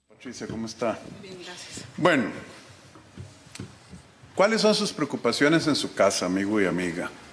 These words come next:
Speaker 1: Compatriota. Costo de vida, empleo, certeza económica, el futuro. Esos son,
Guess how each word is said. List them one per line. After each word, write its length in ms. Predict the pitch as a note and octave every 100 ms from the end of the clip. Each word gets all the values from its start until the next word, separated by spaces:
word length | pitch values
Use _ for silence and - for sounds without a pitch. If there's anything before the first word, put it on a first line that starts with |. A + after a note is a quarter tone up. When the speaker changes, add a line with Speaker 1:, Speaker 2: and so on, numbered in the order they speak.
| - -
Speaker 1:
Compatriota. 640 | - C3+ C3+ - D3+ - - - - - - - - - - - - - - -
Costo 420 | G#2+ G#2 - F#2+
de 40 |
vida, 640 | G2 C#3 C#3+ C3 A#2+ A2+ A2 - - -
empleo, 1040 | F2 E2+ - - B2 C3 B2 A#2 A2 G2 F#2 - - - - - -
certeza 680 | - G#2+ F#2 - G#2+ G2+ G2
económica, 1120 | - F2 G2 B2+ C3+ B2+ A2+ - - A2 G#2+ G#2+ - - - - -
el 140 | - G2
futuro. 580 | - A2+ - G3 D#3 G2+ - - - - - -
Esos 300 | F3+ G3+ A#3
son, 400 | A3 A3+ F#3+ B2+